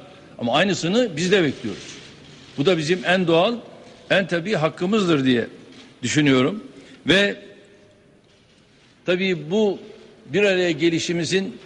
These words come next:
adeta bu sürece bir taşlandırma olduğuna inanıyorum.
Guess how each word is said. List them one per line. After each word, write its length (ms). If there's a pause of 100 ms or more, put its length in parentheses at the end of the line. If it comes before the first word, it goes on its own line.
(500)
adeta 560
bu 60
sürece 400
bir 80
taşlandırma 680
olduğuna 320
inanıyorum. 560